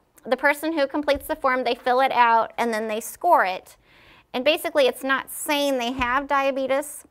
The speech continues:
but it's showing, uh, what their risk factors are for diabetes. And if their risk factors are higher, you know, it's designed to make them aware,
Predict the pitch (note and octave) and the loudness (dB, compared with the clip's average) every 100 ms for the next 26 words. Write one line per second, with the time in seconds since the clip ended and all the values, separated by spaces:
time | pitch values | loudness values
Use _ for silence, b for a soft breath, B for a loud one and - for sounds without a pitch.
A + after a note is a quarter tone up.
0 | _ A#3 A#3 - - - C4 B3+ B3+ B3 | _ 0 0 0 -6 -2 -2 -2 -4 -8
1 | - _ _ - G#3+ F#3+ - A#3+ A#3+ A3+ | -10 _ _ 2 2 2 0 -2 0 -2
2 | A3+ C4+ - F#3 G3+ G#3 G3+ A#3+ G#3+ F#3 | 0 -2 -2 -2 -2 -4 -2 2 4 2
3 | - A3 G3+ F#3 F3+ F3+ F3 F#3 - - | -2 -6 -2 -2 -4 -8 -10 -14 -18 -20
4 | _ _ _ - A#3+ A#3+ B3 A#3+ C4 C4 | _ _ _ -8 -6 -4 -2 0 0 0
5 | B3+ A#3+ G#3+ A3 G#3 G#3+ F4+ G4 A3 G#3 | -2 -2 -4 -4 -4 -4 -2 -2 0 -2
6 | A#3 b b b b _ _ _ _ - | -4 b b b b _ _ _ _ -18
7 | G#3 B3 A3+ A#3 C4 B3 B3+ A#3+ A#3 A#3 | -4 0 0 -2 -2 0 0 0 -2 -2
8 | A#3 B3 A#3+ A3+ A3 A3+ A3+ A3+ | -4 -4 -2 -2 0 2 4 2